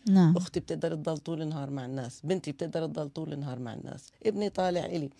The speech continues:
Speaker 2: إنه بعد ثلاث أربع ساعات لازم نروح ن-، ن-، ناخد شوية راحة.
Speaker 1: مم.
Speaker 2: آه، و-، و-،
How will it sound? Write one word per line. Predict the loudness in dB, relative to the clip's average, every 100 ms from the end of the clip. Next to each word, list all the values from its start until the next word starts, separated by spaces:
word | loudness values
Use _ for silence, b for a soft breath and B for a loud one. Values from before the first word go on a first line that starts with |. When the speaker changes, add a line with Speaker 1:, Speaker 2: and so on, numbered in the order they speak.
| b b b 0
Speaker 2:
إنه | 2 2 2 0 -2
بعد | 2 2 2 -4 -12 -8
ثلاث | -8 -6
أربع | -8 -6 -10
ساعات | -8 -8 -6 -8 -2
لازم | -2 0
نروح | -2 0 -2 -4
ن-، | -6
ن-، | -6 -8 -6 -8 -6 -4
ناخد | -4 -6 -8
شوية | -2 -2 -2 -2
راحة. | -4 -4 -8 -8 4
Speaker 1:
مم. | 8 8 6 0 0
Speaker 2:
آه، | 2 2 -2 0
و-، | 2 4 2 0 0 2
و-، | 0